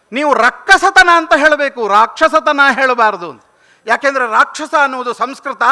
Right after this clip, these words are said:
ತನ ಎನ್ನುವುದು ಕನ್ನಡ, ಅದು ಎರಡು ಒಂದಾಗಬಾರದು, ಅರಿಸಮಾಸವಾಗುತ್ತದೆ ಅಂತ.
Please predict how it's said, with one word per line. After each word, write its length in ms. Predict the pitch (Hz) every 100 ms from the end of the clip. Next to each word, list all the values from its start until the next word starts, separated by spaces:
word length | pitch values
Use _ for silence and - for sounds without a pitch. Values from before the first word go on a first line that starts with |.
| - - - _
ತನ 180 | 226 269
ಎನ್ನುವುದು 540 | 311 294 269 254 247
ಕನ್ನಡ, 380 | - 247 285 247 269 320 - -
ಅದು 160 | - 233
ಎರಡು 260 | 247 294 262
ಒಂದಾಗಬಾರದು, 760 | 226 254 277 262 254 247 320
ಅರಿಸಮಾಸವಾಗುತ್ತದೆ 1040 | 285 277 269 285 269 233 233 220 196 175
ಅಂತ. 120 | 165